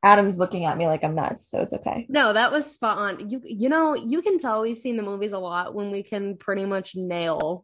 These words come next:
Speaker 2: like, the voice.
Speaker 1: Except she says, "Hoping you are well,
Speaker 2: Yeah.
Speaker 1: Mafalda
Speaker 2: "Hoping you are
Speaker 1: Hopkirk."
Speaker 2: well, Mafalda Hopkirk."
Speaker 1: Just wait till we get to
Speaker 2: Justice.
Speaker 1: dwarves.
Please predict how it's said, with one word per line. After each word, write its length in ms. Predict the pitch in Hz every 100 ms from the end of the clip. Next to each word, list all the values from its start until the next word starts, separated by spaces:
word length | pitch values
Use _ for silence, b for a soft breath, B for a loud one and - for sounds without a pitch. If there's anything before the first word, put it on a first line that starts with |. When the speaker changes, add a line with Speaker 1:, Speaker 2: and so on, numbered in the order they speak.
| -
Speaker 2:
like, 400 | 196 180 175 175
the 100 | 190
voice. 540 | 175 160 151 170 - -
Speaker 1:
Except 420 | 262 - 339 339 - -
she 180 | 320
says, 320 | 294 294 277 - _ -
"Hoping 480 | 554 554 269 226 214
you 140 | 190
are 160 | 170 170
well, 360 | 330 359 349
Speaker 2:
Yeah. 120 | 359 - _ 208
Speaker 1:
Mafalda 440 | 587 277 254 285
Speaker 2:
"Hoping 180 | 208 233
you 60 |
are 160 | 240 -
Speaker 1:
Hopkirk." 0 |
Speaker 2:
well, 520 | 403 453 440 440 453 440 320 330
Mafalda 540 | 330 339 339 339 349 -
Hopkirk." 340 | - - - - - _ _ - _ _ _ _ -
Speaker 1:
Just 180 | 220 262
wait 140 | 254
till 100 | 262
we 80 | 214
get 140 | 180
to 160 | - 185
Speaker 2:
Justice. 280 | 151 165 151
Speaker 1:
dwarves. 440 | 156 143 170 220